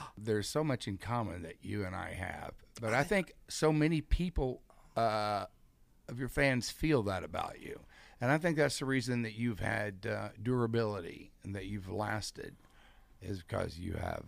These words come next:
Speaker 2: uh, a joy in your heart for what you do,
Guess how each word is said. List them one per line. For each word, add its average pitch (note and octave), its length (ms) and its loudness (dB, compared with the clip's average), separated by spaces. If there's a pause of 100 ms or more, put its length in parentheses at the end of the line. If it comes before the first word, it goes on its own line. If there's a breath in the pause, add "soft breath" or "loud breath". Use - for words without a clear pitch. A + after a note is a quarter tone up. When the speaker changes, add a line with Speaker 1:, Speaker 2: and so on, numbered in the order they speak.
Speaker 2:
uh, - 260 -8 (200)
a G2 100 -2
joy C#3 360 0 (160)
in F#2 100 -4
your F#2+ 160 -6
heart F#2 560 -8 (300)
for G2 160 -4
what F#2+ 260 -4
you G2+ 100 -2
do, - 440 -10